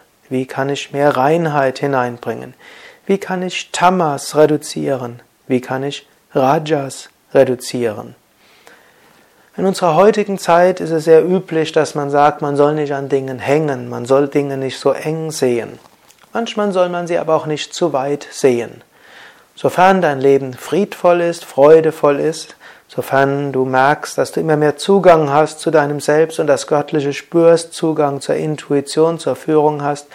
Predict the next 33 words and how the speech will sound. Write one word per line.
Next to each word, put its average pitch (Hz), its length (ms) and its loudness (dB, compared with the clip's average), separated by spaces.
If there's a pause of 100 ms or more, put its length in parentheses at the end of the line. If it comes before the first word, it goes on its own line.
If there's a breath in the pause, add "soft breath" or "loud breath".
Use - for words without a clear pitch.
(340 loud breath)
ist - 160 -2
alles 131 320 0
okay. 151 460 -2 (960 soft breath)
Wenn 127 140 -2
das 131 200 -2
mal 135 160 4
nicht 139 380 -6
ist, 196 380 -2 (460 soft breath)
dann 180 300 0 (180)
schaue 175 500 4
einfach, 143 580 -2 (320 soft breath)
ist - 380 -6
mein 156 220 -2
Leben 131 480 -2 (120)
sattvik? - 720 -6 (340 soft breath)
Sind 139 200 -4
meine 147 200 0
Gewohnheiten 151 800 2
sattvik? 127 500 -4
Ist 131 160 -12
die 147 80 -4
Musik, 165 520 -4
die 160 100 0
ich - 160 -6
höre, 135 260 4
sattvik? 123 480 -4
Sind 139 140 -8
die 143 100 -2
Körperübungen, 151 920 2
die 139 100 -2
ich 131 160 -8
mache, 127 280 -4
sattvik? - 540 -6